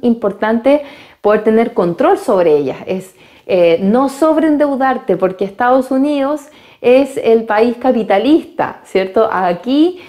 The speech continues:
eh, hay mucho acceso a tarjetas de crédito y como tú vas a darte cuenta,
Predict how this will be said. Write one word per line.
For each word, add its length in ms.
eh, 340
hay 220
mucho 440
acceso 600
a 200
tarjetas 580
de 140
crédito 640
y 100
como 260
tú 140
vas 160
a 140
darte 340
cuenta, 480